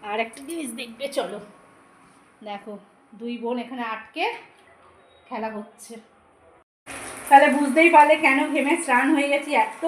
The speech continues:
গরম লাগছে, গরমটা এত আবার পড়ছে থেকে থেকে। তা চলো রান্নাটা করে নিই, করে নিয়ে চেঞ্জ করবো, পুরো ঘামে ভিজে গেছে নাইটি।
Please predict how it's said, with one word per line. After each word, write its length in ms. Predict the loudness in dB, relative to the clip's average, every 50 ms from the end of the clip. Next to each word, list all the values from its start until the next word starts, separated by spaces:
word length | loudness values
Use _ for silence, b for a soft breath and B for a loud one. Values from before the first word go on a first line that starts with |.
| 4 6
গরম 240 | 6 6 6 4 4
লাগছে, 280 | 4 2 2 2 -2 -2
গরমটা 400 | -2 -2 -2 -2 -2 -2 0 0 0 0 -2
এত 180 | -4 -4 -2 0 2 2 2
আবার 180 | 2 0 0 -2 -4
পড়ছে 280 | -8 -12 -10 -10 -8 -8
থেকে 200 | -8 -8 -8 -6
থেকে। 280 | -8 -6 -4 -2 -2 -2 -2 -6 -10 -16 -20 -20 -20 -20 -20 -20 -20 -20 -20 -20 -2 2
তা 120 | 4 6 8 8 8 8 6 4 0 -4
চলো 240 | -4 -2 -2 -2 0 2
রান্নাটা 380 | 2 0 0 0 -4 -6 -6 -8 -8
করে 200 | -8 -6 -6 -6 -6
নিই, 140 | -6 -8
করে 220 | -6 -4 -4 -4 -4
নিয়ে 180 | -6 -6 -8 -8 -8
চেঞ্জ 260 | -8 -8 -6 -8 -8 -8 -10
করবো, 220 | -10 -8 -8 -8 -10
পুরো 200 | -10 -10 -10 -10 -8
ঘামে 260 | -6 -6 -6 -6 -6
ভিজে 220 | -6 -6 -4 -4 -4 -4
গেছে 180 | -4 -4 -4 -4
নাইটি। 340 | -6 -6 -6 -8 -10 -12